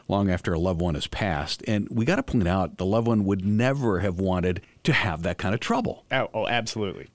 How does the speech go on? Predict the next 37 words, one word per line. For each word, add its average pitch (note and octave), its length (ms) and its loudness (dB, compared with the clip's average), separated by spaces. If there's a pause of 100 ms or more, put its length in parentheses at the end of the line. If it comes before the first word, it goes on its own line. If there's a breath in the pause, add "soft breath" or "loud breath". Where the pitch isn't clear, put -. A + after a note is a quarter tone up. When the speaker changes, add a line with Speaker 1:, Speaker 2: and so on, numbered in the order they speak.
(120)
Speaker 1:
A - 40 2
fiduciary C#3 640 2
is G#2+ 220 -2
somebody C3 300 2
who A2+ 180 2
operates G#2+ 420 2
in G2 60 2
the F2+ 80 2
best F#2 420 -2
interest F#2+ 540 -2
of E2 160 -2
a E2+ 40 -4
client, D2+ 400 -2
or A2 120 0
in G2+ 60 2
the F2+ 60 2
case - 280 0
of C#2+ 80 -4
an C#2 80 -4
estate, - 640 0
the - 60 -6
best F#2 280 -2
interest F2 340 -2
of D2+ 80 -2
the D2 80 -2
estate D2+ 420 -2
and D#2+ 220 -2
that D#2 160 -2
person's D#2 420 -4
wishes. F#2 480 -2 (220 loud breath)
But A2 160 0
things C#3+ 240 2
can C3+ 160 2
go C3 140 2
sideways F2+ 640 0 (100)
quickly. C#2+ 440 -4
It - 280 -6